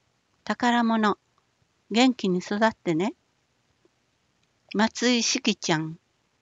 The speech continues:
令和五年三月生まれ。すくすく元気に育ってね。吉田かなたちゃん。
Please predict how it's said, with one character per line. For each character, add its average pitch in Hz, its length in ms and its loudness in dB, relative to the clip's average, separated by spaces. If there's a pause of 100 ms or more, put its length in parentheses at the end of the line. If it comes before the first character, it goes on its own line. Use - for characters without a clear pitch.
(340)
令 240 240 6
和 190 120 2
五 190 180 0
年 190 300 0
三 226 300 0
月 233 300 -2
生 208 100 0
ま 170 220 -4
れ。 170 200 -8 (920)
す - 160 -6
く 254 120 2
す - 140 -6
く 196 140 2
元 233 240 2
気 190 140 -2
に 185 100 2
育 208 240 0
っ 233 80 2
て - 240 -4
ね。 196 220 -2 (1500)
吉 208 280 0
田 214 160 4
か 247 160 0
な 226 160 2
た 180 160 -2
ち - 140 -6
ゃ 143 40 -2
ん。 156 160 -8